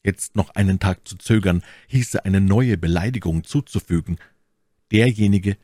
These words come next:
den Sie zum glücklichsten auf Erden machen." Dieses Briefchen war eben keine Fälschung, denn D'Artagnan unterfertigte es nicht, doch war es eine Unzartheit, ja,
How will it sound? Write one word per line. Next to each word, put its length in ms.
den 200
Sie 140
zum 140
glücklichsten 680
auf 320
Erden 300
machen." 340
Dieses 380
Briefchen 520
war 160
eben 260
keine 300
Fälschung, 560
denn 240
D'Artagnan 560
unterfertigte 760
es 200
nicht, 260
doch 300
war 140
es 140
eine 240
Unzartheit, 880
ja, 160